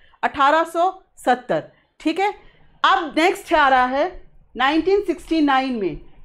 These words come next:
तब कंप्यूटर इंटरनेट बेस्ड नॉलेज आने लगा। थर्ड इंडस्ट्री रिवोल्यूशन जब आया, तो कंप्यूटर, कंप्यूटर इंटरनेट बेस्ड नॉलेज आने लगा, राइट?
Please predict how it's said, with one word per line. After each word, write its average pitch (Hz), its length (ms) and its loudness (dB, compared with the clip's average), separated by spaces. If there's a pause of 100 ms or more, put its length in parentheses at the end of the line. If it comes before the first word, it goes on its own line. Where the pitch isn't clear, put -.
(120)
तब 349 300 2
कंप्यूटर 339 840 2
इंटरनेट 311 540 2
बेस्ड 269 400 -2
नॉलेज 247 320 2
आने 214 240 0
लगा। 175 380 -4 (300)
थर्ड 339 300 4
इंडस्ट्री 302 480 0
रिवोल्यूशन 285 540 -2
जब 262 160 -2
आया, 262 280 0 (380)
तो 339 200 4
कंप्यूटर, 302 800 -4 (320)
कंप्यूटर 294 600 0
इंटरनेट 294 760 -2
बेस्ड 254 520 -2
नॉलेज 233 500 0 (100)
आने 208 240 0
लगा, 151 280 -4 (880)
राइट? 370 260 2